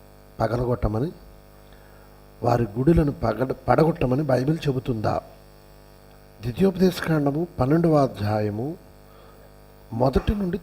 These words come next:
తొమ్మిది వచనాల్లో రాయబడిన సందర్భాలలో అన్య దేవతా విగ్రహాలను, వారి గుడులను పడగొట్టమని ఇది ఇక్కడ రాసుంది కాబట్టి వీళ్ళు అలా చేస్తున్నారని నిందిస్తున్నారు.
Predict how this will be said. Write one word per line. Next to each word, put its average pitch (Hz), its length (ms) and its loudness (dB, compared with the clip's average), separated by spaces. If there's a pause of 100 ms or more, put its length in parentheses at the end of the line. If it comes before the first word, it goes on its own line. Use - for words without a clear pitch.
(100)
తొమ్మిది 190 260 0
వచనాల్లో 135 600 0
రాయబడిన 123 480 -2
సందర్భాలలో 110 920 -4 (1700)
అన్య 156 280 4
దేవతా 165 400 2
విగ్రహాలను, 131 880 0
వారి 113 220 -4
గుడులను 123 340 -4 (120)
పడగొట్టమని 117 680 -6
ఇది 117 120 -8
ఇక్కడ 117 220 -6 (120)
రాసుంది 147 440 0
కాబట్టి 127 420 -4
వీళ్ళు 131 180 -4
అలా 120 140 -4 (100)
చేస్తున్నారని 123 520 -6
నిందిస్తున్నారు. 127 640 -6